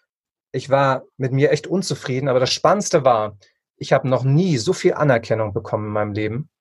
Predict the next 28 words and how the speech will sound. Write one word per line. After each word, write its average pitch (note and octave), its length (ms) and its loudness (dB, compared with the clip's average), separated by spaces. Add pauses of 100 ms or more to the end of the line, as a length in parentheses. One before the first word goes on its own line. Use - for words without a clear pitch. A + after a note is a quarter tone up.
(560)
wie B2+ 120 -4
für C3 120 0
diesen C3 280 0
Moment. A#2+ 480 -2 (680)
Nochmal, A#2+ 280 2
ich A2+ 100 0
habe B2 100 0
noch A2+ 100 0
nie C#3 140 2
so E3+ 140 -2
viel - 160 0
Anerkennung A#2 520 0
bekommen A2 480 -2 (460)
wie A2+ 80 -12
in A2 100 -6
diesem A#2 260 -2
Moment. G2+ 520 -2 (460)
Weil A#2 140 2
jeder C#3 380 2
genau C3 360 2
wusste, C3 280 -4
Matze C3+ 300 -2
ist B2 120 -6
jemand, A#2 280 -2
der A2+ 100 2
gibt A2+ 200 -10
nicht A2+ 200 -10
auf. A2+ 360 -10